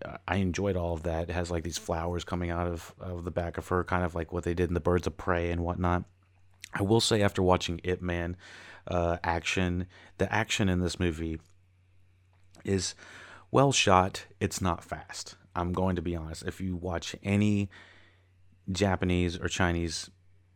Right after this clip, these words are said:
martial arts movie, they are so fast with it. It, it feels like they go faster than what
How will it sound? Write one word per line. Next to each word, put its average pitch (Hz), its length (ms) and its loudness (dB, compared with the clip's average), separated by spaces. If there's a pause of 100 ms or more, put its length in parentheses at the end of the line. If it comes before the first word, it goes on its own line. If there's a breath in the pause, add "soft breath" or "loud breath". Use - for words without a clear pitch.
(840)
martial 92 360 0
arts 87 300 0
movie, 82 520 -2
they 104 260 0
are 101 180 2
so - 520 2
fast 107 600 0
with 82 200 -6
it. 78 160 -6
It, 95 240 0
it 98 160 -6
feels 120 240 -4
like 104 180 -2
they 95 100 2
go 101 140 4
faster 98 640 -2
than 87 220 0
what 90 300 0